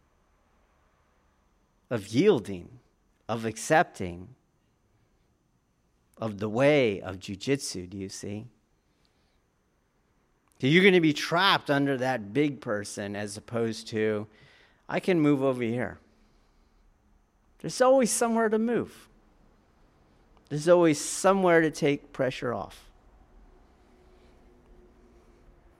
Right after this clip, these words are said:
So what we like to see in the warrior traditions, in colloquial terms, is suck it up.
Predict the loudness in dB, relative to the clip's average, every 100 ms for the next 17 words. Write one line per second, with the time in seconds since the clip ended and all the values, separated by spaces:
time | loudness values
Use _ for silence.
0 | _ _ -20 -20 -20 -20 _ _ _ _
1 | _ _ _ _ _ -20 6 6 10 10
2 | 8 4 4 2 -6 0 2 2 -4 -10
3 | -6 0 2 2 2 -2 -2 -2 2 4
4 | 4 4 2 -2 -4 -2 -4 -6 -4 -4
5 | -6 -10 _ _ _ _ _ _ _ _
6 | _ _ _ _ _ 0 2 2 0 -10
7 | _ _ _ _ _ _ _ -6 2 6
8 | 6 6 4 2 2 -2 -2 0 -2 -6
9 | -8 -8 -4 -4 -2 -4 -4 -4 -6